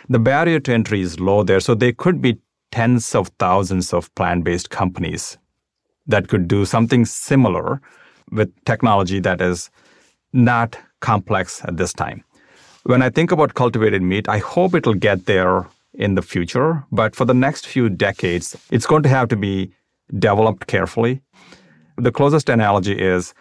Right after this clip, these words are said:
asking combustion engine manufacturing cars to switch to electric vehicles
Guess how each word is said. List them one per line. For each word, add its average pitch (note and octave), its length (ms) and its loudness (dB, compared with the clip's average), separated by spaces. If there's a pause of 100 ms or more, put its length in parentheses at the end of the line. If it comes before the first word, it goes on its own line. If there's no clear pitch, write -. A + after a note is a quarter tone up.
(600)
asking C3+ 720 0 (300)
combustion A#2+ 800 0 (260)
engine G2+ 380 0
manufacturing F2+ 800 -2
cars D#2+ 480 -2
to F2 120 -2
switch - 500 -4
to F2 200 0
electric F2+ 420 -4
vehicles D3 560 -2